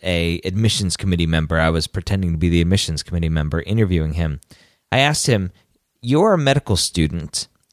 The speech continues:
and the patient you're about to see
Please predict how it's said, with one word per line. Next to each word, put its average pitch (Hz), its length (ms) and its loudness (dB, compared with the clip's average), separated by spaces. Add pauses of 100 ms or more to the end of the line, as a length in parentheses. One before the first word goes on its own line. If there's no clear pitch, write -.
and 120 440 2 (200)
the 123 120 0
patient 147 540 0
you're 131 100 4
about 107 320 2
to 104 120 -4
see 90 600 0